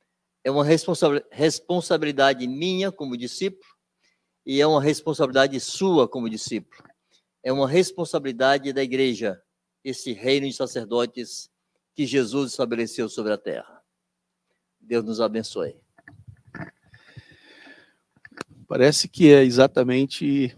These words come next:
Speaker 2: o sentir de todos nós, que é a orientação do Senhor, do Espírito Santo, tá falando sobre esse assunto da unidade, da necessidade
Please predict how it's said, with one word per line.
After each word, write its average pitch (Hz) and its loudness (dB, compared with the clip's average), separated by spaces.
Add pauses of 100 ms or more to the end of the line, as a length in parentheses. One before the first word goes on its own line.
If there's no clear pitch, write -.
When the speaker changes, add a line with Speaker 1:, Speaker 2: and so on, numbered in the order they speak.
(340)
Speaker 2:
o 143 -12
sentir 147 0 (160)
de 120 -10
todos 139 4
nós, 120 0
que - -6
é 131 -2
a 127 0
orientação 135 0
do 143 -6
Senhor, 131 0
do 131 -10
Espírito 139 -4
Santo, 131 -4
tá 127 -6
falando 127 -2
sobre 127 -4
esse 131 -2
assunto 131 -4
da 123 0
unidade, 123 2
da 120 -6
necessidade 117 -4